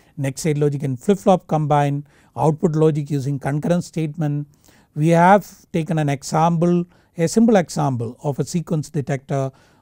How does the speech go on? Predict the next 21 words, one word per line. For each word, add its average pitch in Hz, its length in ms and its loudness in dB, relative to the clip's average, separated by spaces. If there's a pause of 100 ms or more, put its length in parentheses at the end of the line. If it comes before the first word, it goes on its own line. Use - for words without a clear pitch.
(100)
of 139 260 -2
an 131 120 -2
overlapping 170 800 2
sequence 160 480 -4
detector 151 580 -4
which 143 200 -6
is 147 80 -2
detecting 139 560 -6
one 143 200 -2
zero 143 200 0
one. 131 360 -2 (680)
Uh, 123 340 -2
we 139 120 -2
have 147 140 0
seen 160 360 -4
a 139 220 -4
Moore 151 480 4
type 170 480 2
detector, 151 460 -4
Mealy 151 420 2
type, 151 300 -2